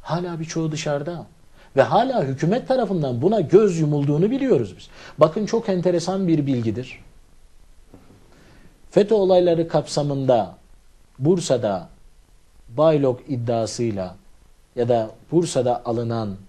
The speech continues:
şu an, e, soruşturma başlatılan, cezaevine alınan kişi sayısı kaç biliyor musunuz? Bakın kaç milyonluk Bursa? Doksan dört kişi. Doksan dört kişi.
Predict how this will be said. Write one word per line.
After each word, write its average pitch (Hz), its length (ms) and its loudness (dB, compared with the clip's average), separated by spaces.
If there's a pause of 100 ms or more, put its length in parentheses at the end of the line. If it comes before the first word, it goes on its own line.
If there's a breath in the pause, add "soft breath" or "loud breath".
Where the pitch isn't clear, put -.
şu - 180 -4
an, 120 120 -2 (460)
e, 104 40 -20
soruşturma 117 540 -6
başlatılan, 107 460 -6
cezaevine 113 420 -4
alınan 104 380 -8 (340 loud breath)
kişi - 180 -6
sayısı 110 320 -4
kaç 107 240 -4
biliyor 101 200 -8
musunuz? - 500 -18 (420)
Bakın - 240 -16
kaç 151 260 -2
milyonluk 117 460 -4
Bursa? 110 360 -6 (280 soft breath)
Doksan 98 380 -10
dört 120 220 -2
kişi. - 240 -20 (2000)
Doksan 98 340 -8
dört 139 220 -6
kişi. - 240 -18